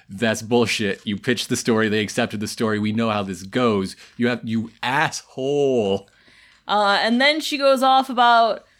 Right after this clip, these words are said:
Speaker 2: Stonewall, like, he only got accepted to Yale because of this stupid school.
Speaker 1: Mm-hmm.
Speaker 2: And
Speaker 1: And she means it as, like, this is a, an
Speaker 2: Rich
Speaker 1: institution
Speaker 2: people.
Speaker 1: built on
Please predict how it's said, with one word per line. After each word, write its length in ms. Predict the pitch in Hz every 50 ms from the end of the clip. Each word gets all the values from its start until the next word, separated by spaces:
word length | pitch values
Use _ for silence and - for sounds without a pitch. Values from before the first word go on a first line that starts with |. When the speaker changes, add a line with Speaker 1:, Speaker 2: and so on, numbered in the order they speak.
| _ _
Speaker 2:
Stonewall, 1200 | - - - - - 269 262 262 269 269 269 262 262 262 262 247 233 220 233 247 240 233 233 - -
like, 140 | 190 185 190
he 160 | - 233 247
only 200 | 262 277 277 269
got 180 | 262 247 240
accepted 420 | 240 240 - 247 233 226 - 226 -
to 100 | 240 247
Yale 360 | 208 190 208 214 220 220 208
because 260 | 202 202 185 254 190
of 100 | 196 196
this 140 | 190 180 -
stupid 500 | - - - - 233 - - 202 196 196
school. 760 | - - - - 196 196 190 190 196 190 180 190 190 190 -
Speaker 1:
Mm-hmm. 420 | 139 123 113 92 98 90 87 87 90
Speaker 2:
And 460 | - 175 175 180 180 180 175 175 123 120
Speaker 1:
And 160 | 120 117 110
she 360 | - - - - 170 170 175
means 460 | 170 160 156 156 156 147 143 123 -
it 220 | 139 135 131 127 -
as, 360 | 120 123 120 117 110 107 120
like, 200 | 110 110 107 92
this 500 | 110 95 98 110 123 127 123 - - -
is 440 | - 120 110 107 107 107 101 101 - -
a, 160 | 107 104 104 101
an 240 | 101 101 95 92 98
Speaker 2:
Rich 120 | 104 104
Speaker 1:
institution 760 | 123 127 - - 131 113 - - 123 117 - - 117 113 107 107
Speaker 2:
people. 100 | 101 95
Speaker 1:
built 320 | 113 110 110 110 107 - -
on 300 | 113 104 104 101 90